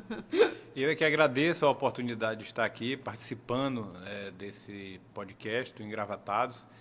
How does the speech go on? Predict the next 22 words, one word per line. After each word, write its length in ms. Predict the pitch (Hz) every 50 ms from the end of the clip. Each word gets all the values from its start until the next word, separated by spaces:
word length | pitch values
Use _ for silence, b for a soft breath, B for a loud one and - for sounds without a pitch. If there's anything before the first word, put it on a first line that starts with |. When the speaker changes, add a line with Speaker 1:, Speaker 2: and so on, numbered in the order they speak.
| B B B B -
Speaker 2:
essa 180 | - - 123
nova, 240 | 117 123 127 123 127 139 117 117 120
essa, 280 | 131 120 - - 143 - -
essa 260 | 135 131 - - 156
nova 300 | 143 143 151 156 147 151
rede, 500 | 135 - 131 135 151 160 147 123 113 104
né, 220 | 98 104 113 117
que 120 | 117 - 117
se 140 | - -
estabelece 640 | 123 117 - - 117 117 117 113 110 113 110 113 -
aqui 400 | 117 113 - - 117 123 139 147 143 B B B B B B B B -
e 640 | 107 113 120 135 139 147 156 165 170 170 165 160 143 -
que 80 | -
permite 440 | 131 - 147 139 131 131 131 127 -
essa 200 | 139 - - 143
interação 560 | 139 127 - 139 131 131 123 - - 120 117
com 100 | 113 127
os 140 | 127 123 113
internautas. 600 | 120 113 131 123 117 107 - 71 - - - -
É 60 | -
um 40 | 110
prazer. 360 | 104 - 131 127 - 107 -